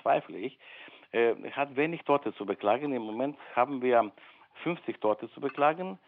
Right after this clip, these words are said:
Äh, vergleiches Land, vergleichbares Land wäre Holland und die haben circa, die Zahlen sind von heute, vierzehnhundert Tote zu beklagen, weil sie eben von Anfang an auf die sogenannte Herdenimmunität,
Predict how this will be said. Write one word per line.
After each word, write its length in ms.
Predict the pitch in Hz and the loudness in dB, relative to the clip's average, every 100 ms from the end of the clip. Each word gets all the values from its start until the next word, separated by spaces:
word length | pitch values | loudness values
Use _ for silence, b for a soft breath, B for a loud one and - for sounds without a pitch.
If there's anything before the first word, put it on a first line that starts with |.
| B B B - | B B B -4
Äh, 440 | 117 113 98 107 - | 0 2 0 -6 0
vergleiches 840 | 135 117 123 135 160 156 - 135 120 - | 0 2 2 4 4 0 -2 -2 -2 -6
Land, 460 | 117 110 110 147 147 | -2 2 2 0 -2
vergleichbares 640 | 120 135 143 123 117 107 | 0 0 2 0 -2 -2
Land 360 | 107 127 160 120 | -2 0 -2 -2
wäre 220 | 120 120 - | 0 0 4
Holland 400 | 120 127 180 175 | 4 4 0 -2
und 100 | 127 | -8
die 140 | 117 117 | -6 -2
haben 340 | 127 131 123 _ | -2 -2 -6 _
circa, 320 | 139 139 135 - B B B B _ | -6 -2 -4 -4 B B B B _
die 80 | 117 | -8
Zahlen 320 | - 113 113 | 2 2 2
sind 180 | 117 120 | -2 -2
von 160 | 117 107 | -2 4
heute, 280 | 123 131 143 | 4 4 0
vierzehnhundert 800 | - 147 - 98 92 90 87 - - | -2 -2 -4 -6 -6 -4 -4 -4 -2
Tote 280 | 98 - - | -2 -4 -10
zu 120 | 92 | -8
beklagen, 580 | 92 95 92 120 151 104 | -4 0 0 0 -4 -2
weil 240 | 90 120 | -2 -2
sie 120 | 120 110 | -2 -2
eben 420 | 113 131 135 135 | 0 -2 -4 -4
von 220 | - 101 | -4 -2
Anfang 280 | 113 131 123 | 0 -2 0
an 200 | 123 139 B B B B | 0 0 B B B B
auf 140 | - 104 | -4 -2
die 100 | 120 | 0
sogenannte 500 | 120 120 120 131 135 | 0 2 4 4 2
Herdenimmunität, 1000 | 110 143 143 104 101 101 104 92 107 | 2 4 4 4 0 -2 -2 0 0